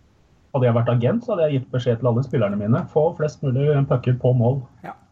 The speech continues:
Speaker 1: Så coursen ser bra ut, for det kommer vi til å bruke i den neste forhandling. Det er helt, eh, hundre prosent sikkert.
Speaker 2: Ja, ja.
Speaker 1: Men, eh, når vi snakker om underholdning, så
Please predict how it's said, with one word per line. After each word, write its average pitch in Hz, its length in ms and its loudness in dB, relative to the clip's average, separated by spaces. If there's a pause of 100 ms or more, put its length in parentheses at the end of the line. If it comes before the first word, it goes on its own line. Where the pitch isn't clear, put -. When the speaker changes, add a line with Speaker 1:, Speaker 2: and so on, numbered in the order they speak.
(580)
Speaker 1:
Så 143 100 -4
coursen 120 380 0
ser 123 140 2
bra 110 260 2
ut, 120 160 0
for 127 60 -2
det 123 120 2
kommer 117 240 2
vi 113 140 2
til 123 100 0
å 123 60 4
bruke 110 420 -2
i - 400 -12
den 117 80 4
neste 107 240 0
forhandling. 101 480 -4
Det 113 80 2
er 98 240 0
helt, 113 400 -4
eh, 117 140 4
hundre 95 260 -4
prosent - 240 -8
sikkert. - 240 -10 (460)
Speaker 2:
Ja, 147 140 -16
ja. 127 140 -10
Speaker 1:
Men, 202 180 4
eh, 156 120 -6
når 170 140 -10
vi 180 60 -16
snakker 156 260 0
om 131 80 0
underholdning, 151 500 -2
så 175 160 2